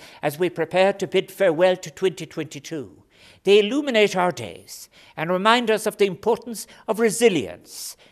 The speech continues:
at the dawning of a new year that we should all face with a renewed sense of hope and optimism. As we look towards seasons of renewal and flourishing, let us do so in solidarity,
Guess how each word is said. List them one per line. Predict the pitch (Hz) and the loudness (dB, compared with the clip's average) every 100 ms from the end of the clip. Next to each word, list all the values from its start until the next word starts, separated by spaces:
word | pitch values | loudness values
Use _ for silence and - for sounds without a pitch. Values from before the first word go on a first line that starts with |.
| _ | _
at | - - | -12 -6
the | |
dawning | 151 175 175 175 170 | 0 4 4 2 0
of | 165 | 0
a | 165 | 0
new | 156 185 | 0 -2
year | 147 165 156 147 143 _ - _ | 0 0 0 -2 -6 _ -20 _
that | 156 | -4
we | 175 | -2
should | 170 196 | 0 4
all | 220 208 202 | 6 6 4
face | - - 208 202 196 | 0 4 4 4 -2
with | 190 | -2
a | |
renewed | 175 180 180 247 - | 2 0 0 -6 -8
sense | - 196 180 - - - | -4 -4 -6 -14 -18 -10
of | 202 | -8
hope | - 208 156 - - - | 6 6 6 -4 -20 -10
and | 156 | 2
optimism. | 190 - - 123 - - - _ _ _ _ _ _ | 2 2 -6 -18 -18 -20 -20 _ _ _ _ _ _
As | 196 226 | 2 4
we | 247 | 4
look | 226 208 - | 4 4 2
towards | 165 127 - | -6 -6 -6
seasons | - 160 170 135 | -6 -6 -6 -8
of | 143 120 | -8 -8
renewal | 139 131 185 196 165 | -10 -4 -4 -2 -4
and | 143 | -6
flourishing, | - 165 139 127 - 127 _ _ _ _ _ - | -4 -2 -2 -6 -14 -14 _ _ _ _ _ -2
let | 254 | 0
us | 254 | 0
do | - 254 | 0 -2
so | - 220 | 2 2
in | 190 | 2
solidarity, | - 208 190 185 165 123 - - | 0 4 4 4 -2 -2 -14 -18